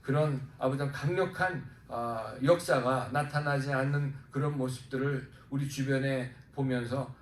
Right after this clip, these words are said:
아버지 하나님, 오늘 이 사도행전에 나와 있는 이 말씀처럼 한 마음으로 기도했을 때에 정말 성령으로 충만해서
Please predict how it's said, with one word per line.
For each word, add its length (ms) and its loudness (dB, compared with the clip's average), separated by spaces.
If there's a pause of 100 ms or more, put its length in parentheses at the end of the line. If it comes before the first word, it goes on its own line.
아버지 280 0
하나님, 360 0
오늘 320 -2
이 300 -4 (240)
사도행전에 640 0
나와 300 2
있는 200 0
이 80 0
말씀처럼 680 -2 (200)
한 280 -6
마음으로 420 0
기도했을 540 -4
때에 320 0 (320)
정말 480 -2 (100)
성령으로 600 0
충만해서 680 -2